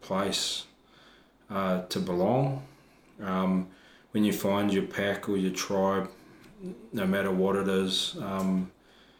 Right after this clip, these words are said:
you wanna fit in and you wanna belong with, with that tribe. And if you can earn the other guy's respect, um, it be-,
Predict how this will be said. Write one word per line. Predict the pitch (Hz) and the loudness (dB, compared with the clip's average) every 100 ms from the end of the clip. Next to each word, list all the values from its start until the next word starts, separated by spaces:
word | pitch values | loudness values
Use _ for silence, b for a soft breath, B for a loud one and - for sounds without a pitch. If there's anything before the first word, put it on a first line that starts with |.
| b b _ _ _ _ - - _ - | b b _ _ _ _ -20 -20 _ -8
you | 123 107 | 0 2
wanna | 107 104 | 4 2
fit | - 101 95 | 0 0 2
in | 101 101 101 | 2 0 0
and | 95 | 0
you | 95 | 2
wanna | 98 | 2
belong | 90 87 90 107 110 | 2 2 2 4 2
with, | 104 - - - | 0 -2 -12 -6
with | 107 92 - | -4 -2 -2
that | 98 - | -2 -2
tribe. | - 107 104 104 95 110 | -2 0 2 2 0 -2
And | 95 95 92 B B | 0 0 -2 B B
if | - 110 | -6 2
you | 113 | 4
can | - 107 110 | 4 2 0
earn | 104 107 107 104 101 - - - - - - | 2 4 4 2 -2 -10 -14 -14 -14 -10 -4
the | 113 104 | 0 2
other | 101 104 | 4 2
guy's | 101 98 92 | 2 0 0
respect, | 90 80 - - 110 107 107 - - - _ b b b b b b b - 98 | -2 -2 -2 0 2 2 -2 -12 -18 -20 _ b b b b b b b -10 -2
um, | 92 92 92 95 - - _ _ _ _ _ _ _ - - - 233 196 - 220 - - | 2 4 2 0 -6 -20 _ _ _ _ _ _ _ -20 -20 -20 -20 -20 -20 -20 -20 -8
it | 196 - | -6 -6
be-, | - 311 135 240 | -8 -8 -6 -8